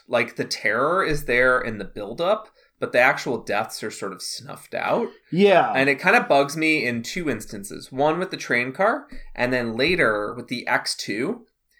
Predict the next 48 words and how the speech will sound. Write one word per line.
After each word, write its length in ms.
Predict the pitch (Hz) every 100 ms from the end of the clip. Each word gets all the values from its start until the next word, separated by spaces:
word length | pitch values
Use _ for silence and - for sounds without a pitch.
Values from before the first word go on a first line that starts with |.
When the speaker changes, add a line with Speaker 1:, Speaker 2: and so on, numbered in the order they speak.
| _ _
Speaker 1:
They 120 | 127 139
just, 360 | 214 - - 139
or 220 | 139 139
X 200 | 139 139
one, 180 | 113 113
excuse 260 | 147 156 151
me. 140 | 190 - - -
<laughs> 120 | 151 - - _
Um, 400 | - 127 120 113 _ -
they 100 | 147
just 200 | 247 -
kinda 240 | 320 370
drop 400 | - 127 110 135
a 40 | 139
building 360 | 123 127 151
on 80 | 165
the 80 | 175
X 220 | 185 -
one, 180 | 220 214
and 240 | - 131
then 100 | 135
it 140 | 139 131
just 240 | 139 -
kinda, 680 | - 135 131 127 123 123 - -
Speaker 2:
<laughs> 140 | - -
Speaker 1:
eh. 280 | 254 240 226 _ _ _ -
It's 220 | 202 196 -
literally, 380 | 151 208 285 240
there's, 140 | 214 214
like, 120 | 202
seven 400 | - 226 226 220
people 300 | 254 - 226
in 80 | 160
there 200 | 147 143
who 60 |
have 100 | 151
been 100 | 151 135
fighting 380 | - 165 190
Godzilla 420 | 170 147 147 208 196
for, 140 | 165
like, 160 | 139 131
forty 380 | - 170 180
minutes. 400 | 151 196 208 -
Like, 180 | 139 131 - -
we've 160 | 269 -
been 160 | 247 170
following 640 | - 165 208 254 170 120
them. 280 | 110 101